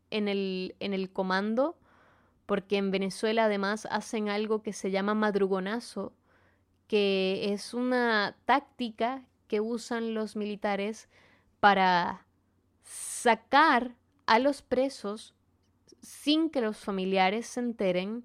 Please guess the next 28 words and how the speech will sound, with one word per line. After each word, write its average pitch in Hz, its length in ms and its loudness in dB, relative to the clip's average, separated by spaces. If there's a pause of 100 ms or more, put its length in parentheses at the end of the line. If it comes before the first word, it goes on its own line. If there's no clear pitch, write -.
(500)
los 202 340 -2
llevan 254 400 2
a 247 60 -2
tribunales, 233 880 -4
les 190 280 -8
dictan 240 460 -4
sentencias 220 880 -6
sin 247 360 -4
que 254 180 0
ellos 226 320 -4 (160)
tengan 226 360 0
un 220 180 -2
abogado 202 480 0
que 202 100 -8
los 196 160 -6
defiendan 196 640 -4 (640)
y 262 100 2
los 226 280 4
trasladan 226 720 4
a 202 80 -2
cárceles 208 880 -2
oficiales 202 720 -2
donde 190 300 -2
hay 202 140 2
delincuentes 214 1160 0
y 226 40 0
asesinos 202 580 -4
reales 190 640 0